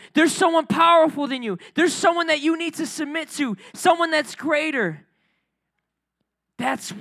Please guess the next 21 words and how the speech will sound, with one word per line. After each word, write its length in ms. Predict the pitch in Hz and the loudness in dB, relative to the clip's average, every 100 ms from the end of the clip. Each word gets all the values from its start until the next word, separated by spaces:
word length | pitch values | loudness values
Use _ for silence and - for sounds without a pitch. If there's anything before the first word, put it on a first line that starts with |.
| - | -12
the 80 | 214 | -10
purpose 560 | 202 - 240 226 180 185 | -6 -4 -4 -4 -8 -8
of 120 | 156 | -10
the 80 | 165 | -12
church. 760 | - 247 277 214 - - - _ _ _ _ _ _ - | -12 -10 -6 -8 -8 -18 -20 _ _ _ _ _ _ -6
The 80 | |
church 420 | 190 - 302 277 - | -6 0 2 2 0
speaks 400 | - 294 294 - | -8 -6 -6 -6
to 120 | 254 | -6
rulers 440 | 214 294 285 269 | -4 -4 -2 -4
and 100 | 254 | -8
authorities, 540 | 247 294 285 285 269 214 | -8 -2 0 0 -2 -6
the 80 | |
manifold, 680 | 220 233 269 294 285 269 240 | -8 -4 -2 0 -2 -2 -2
that 100 | 262 | -2
means 160 | 285 247 | -4 -6
the 100 | 226 | -8
great 580 | 165 208 285 294 202 | -4 2 2 2 -4
wisdom 440 | 208 285 262 247 240 | -8 -6 -6 -8 -8
of 120 | 196 | -10
God. 480 | 269 294 285 208 | -2 2 4 2